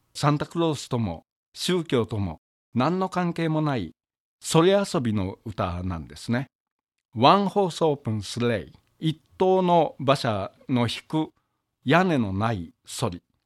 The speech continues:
という意味ですが、このソリに乗って野山を駆け巡る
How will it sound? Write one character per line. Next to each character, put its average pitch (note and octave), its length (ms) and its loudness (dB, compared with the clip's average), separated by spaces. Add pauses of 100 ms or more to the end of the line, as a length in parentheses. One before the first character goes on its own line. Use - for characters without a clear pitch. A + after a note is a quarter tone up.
(100)
と C#3+ 120 6
い C#3 120 4
う C3+ 100 4
意 B2+ 80 4
味 G#2 120 0
で F#2+ 100 -10
す - 140 -12
が、 G2 160 -6 (440)
こ - 120 2
の D#3 120 4
ソ G3+ 140 0
リ G3+ 120 0
に D3+ 100 -2
乗 C#3 100 0
っ C3 100 -6
て D3+ 320 -2 (460)
野 C#3+ 160 6
山 A2+ 300 2
を F#2 180 -10 (260)
駆 - 240 -4
け A2+ 40 2
巡 F#2 280 -6
る D#2+ 100 -18